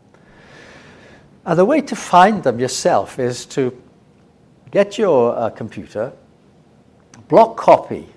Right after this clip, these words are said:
the text you think is a sensible unit of scripture. In other words, you know, we've, we've looked at what is a unit of thought. Block copy that into your word processor.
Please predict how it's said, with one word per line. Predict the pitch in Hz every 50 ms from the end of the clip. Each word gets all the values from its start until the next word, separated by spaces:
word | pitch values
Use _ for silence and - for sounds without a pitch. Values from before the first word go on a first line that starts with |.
| _ -
the | - 117
text | - - - 151 127 - - - - - - -
you | 113
think | 98 - - - 113 90 - - -
is | 117 95 -
a | 113 98
sensible | - - - 135 120 113 117 - - 113 107 107 98
unit | 92 95 101 107 107 98 90 -
of | 107 -
scripture. | - - - 107 92 - - - 139 180
In | 214 143 139
other | 143 143
words, | 127 104 104 95 - -
you | - 113
know, | 95 98
we've, | 95 110 107 - - _ _ _ _ -
we've | 127 113 - -
looked | 143 131 - - -
at | 120 - -
what | - 123 123 -
is | 120 110 -
a | 120
unit | 110 110 110 110 107 107 104 - -
of | 104
thought. | - - - 110 92 107 120 - - _ _ _ _ _ _
Block | - 185 240 160 -
copy | - - 139 104 98 - 139 120
that | 107 - 170 175 135 107 110 - - - - - - _ _ _
into | - 170 170 196 175 165 151 - - - 101 87 90 110 131 - _ _ _ _ _ _ _ _ _ _ _ _ -
your | 123 120
word | 120 143 180 180 180
processor. | - - 107 92 - - 92 76 - - -